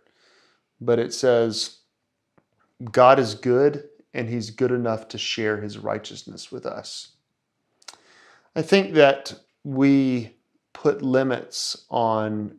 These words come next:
God's patience for forgiveness because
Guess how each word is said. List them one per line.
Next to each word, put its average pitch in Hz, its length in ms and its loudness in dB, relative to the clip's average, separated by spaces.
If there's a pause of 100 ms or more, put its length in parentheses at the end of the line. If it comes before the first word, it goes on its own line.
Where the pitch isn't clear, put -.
God's 110 460 2
patience - 760 -8
for 120 320 -4
forgiveness 107 920 -8 (440)
because 117 800 -2